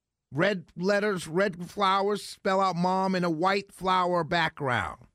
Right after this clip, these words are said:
So I decided to get one for A-Mac the lawyer.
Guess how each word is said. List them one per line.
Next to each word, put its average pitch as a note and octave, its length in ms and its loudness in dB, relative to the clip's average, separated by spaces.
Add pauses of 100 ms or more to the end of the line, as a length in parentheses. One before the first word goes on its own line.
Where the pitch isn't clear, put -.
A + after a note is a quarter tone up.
(880)
So C#4+ 160 2
I D4 80 2
decided B3 320 -2
to A3 120 -2
get G#3 80 -2
one G#3+ 200 0
for G#3 100 -4
A-Mac F#3+ 360 0
the F3 80 -6
lawyer. C#3+ 280 -2